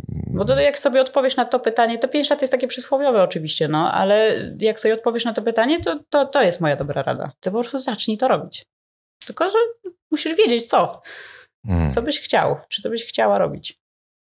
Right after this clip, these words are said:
Speaker 2: No.
Speaker 1: W tej branży, w sensie. I co, co, co chcesz osiągnąć w tej branży, w tym tatuowaniu. Jakie tatuaże chcesz robić? Na razie możesz po prostu nie móc tego robić, bo ci nie starcza techniki, nie starcza ci, e,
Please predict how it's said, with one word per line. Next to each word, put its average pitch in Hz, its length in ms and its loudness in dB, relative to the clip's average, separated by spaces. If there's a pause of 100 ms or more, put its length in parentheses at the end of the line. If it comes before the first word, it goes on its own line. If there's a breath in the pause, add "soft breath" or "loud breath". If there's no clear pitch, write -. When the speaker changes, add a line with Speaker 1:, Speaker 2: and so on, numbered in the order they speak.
(360)
Speaker 2:
No. 78 220 2
Speaker 1:
W 80 40 2
tej 98 140 6
branży, 170 400 0 (100)
w - 40 -20
sensie. - 380 -10 (320)
I 175 160 -6
co, 202 320 0 (160)
co, 196 240 2
co 220 200 0
chcesz 220 220 -2
osiągnąć 165 600 -2 (220)
w - 60 -20
tej 156 100 0
branży, 156 520 -2 (320)
w - 60 -20
tym 165 120 -2
tatuowaniu. 151 640 0 (440 loud breath)
Jakie - 260 2
tatuaże 156 420 0
chcesz - 280 -2
robić? 143 380 0
Na 226 140 2
razie 247 220 4
możesz 240 320 0
po 240 120 0
prostu 240 220 -2
nie 285 180 4
móc 190 200 0
tego 175 220 2
robić, 180 260 0
bo 196 100 -4
ci 196 140 -4
nie 220 100 2
starcza 208 520 2 (220)
techniki, 226 440 -2
nie 185 120 0
starcza 165 380 0
ci, - 460 -6
e, 160 320 -2